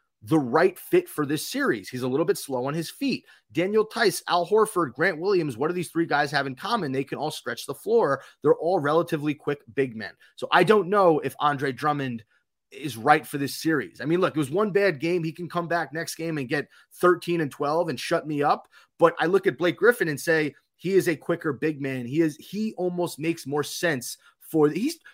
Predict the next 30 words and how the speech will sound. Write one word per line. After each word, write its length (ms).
Blake 220
Griffin 280
is 100
just 280
built 240
for 120
playoff 380
basketball, 460
if 80
you 60
really 160
think 220
about 240
it. 60
He's 140
a 80
tough, 400
aggressive 500
dude. 360
If 100
he's 160
hitting 220
the 120
open 260
three, 520
his 180
value 580
skyrockets 1120
like 160
crazy. 600